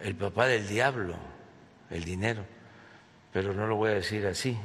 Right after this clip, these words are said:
es también la mamá del diablo, ¿sí?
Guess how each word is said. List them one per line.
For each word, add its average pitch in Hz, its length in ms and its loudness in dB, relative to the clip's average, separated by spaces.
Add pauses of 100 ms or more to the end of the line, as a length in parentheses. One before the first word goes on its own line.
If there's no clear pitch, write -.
es 110 300 -2
también 110 420 0 (120)
la 101 160 4
mamá 101 420 2 (560)
del 87 200 -4
diablo, 104 440 0 (1400)
¿sí? 85 80 -14